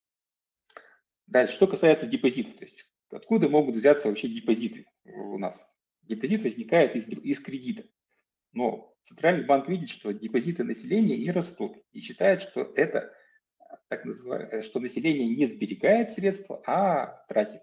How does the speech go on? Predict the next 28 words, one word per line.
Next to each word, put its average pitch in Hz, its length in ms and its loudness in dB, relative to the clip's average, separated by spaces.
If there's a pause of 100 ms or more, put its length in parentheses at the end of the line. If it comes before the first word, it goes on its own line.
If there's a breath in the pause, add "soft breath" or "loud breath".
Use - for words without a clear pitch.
их - 60 -20
больше. - 280 -14 (440)
Да, 175 200 8
наверное, 135 380 2
в 117 40 -2
этом 127 180 -2
есть 120 200 -6
логика. 120 380 -4 (420)
Но, 123 400 -2 (720)
наверное, 120 520 2
нужно 143 220 -2
смотреть 123 380 -6
все - 180 4
факторы, - 420 2
которые 117 320 -4
влияют 127 360 0
на 110 80 -6
депозит. 110 500 -4 (520)
Мы 117 80 -8
видели, 151 300 -2
какой - 500 -6
приток 120 540 -2
средств 127 500 -6
населения 127 800 -6 (420 soft breath)
идет 135 200 -4
на - 80 -10
фондовый 104 480 -6
рынок. 110 260 -10